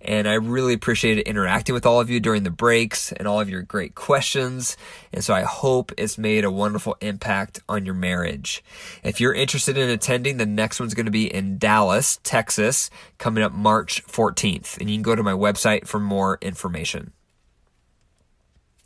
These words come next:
Today I'm gonna talk about five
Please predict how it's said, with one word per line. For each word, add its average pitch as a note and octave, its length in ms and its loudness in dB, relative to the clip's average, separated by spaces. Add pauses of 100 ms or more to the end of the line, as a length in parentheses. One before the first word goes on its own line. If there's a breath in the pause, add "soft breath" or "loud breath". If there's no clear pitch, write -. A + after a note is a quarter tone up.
(600 loud breath)
Today D#3+ 220 6
I'm A3+ 60 4
gonna A3+ 120 6
talk - 240 4
about A2 360 4
five D3+ 720 6